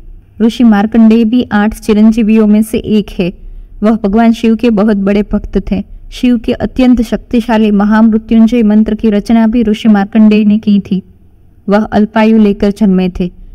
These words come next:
लेकिन यमराज से उनके प्राणों की रक्षा करने के लिए स्वयं भगवान शिव अवतरित हुए।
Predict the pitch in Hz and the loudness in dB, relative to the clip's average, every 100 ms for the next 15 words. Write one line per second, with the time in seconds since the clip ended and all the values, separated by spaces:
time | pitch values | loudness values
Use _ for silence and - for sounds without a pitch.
0 | - 196 202 220 185 190 202 214 220 220 | -6 -4 0 2 2 2 2 2 0 -2
1 | - 220 220 214 220 233 226 196 202 220 | -2 -2 0 0 2 0 -2 0 2 2
2 | 220 202 196 220 214 202 202 202 208 214 | 0 -2 -2 -4 -2 0 2 2 0 2
3 | 220 - 196 202 196 185 196 214 220 - | 0 0 0 2 2 0 2 2 2 2
4 | 233 - 196 185 208 214 - 202 175 | -4 -2 -4 -2 0 0 -2 -2 -4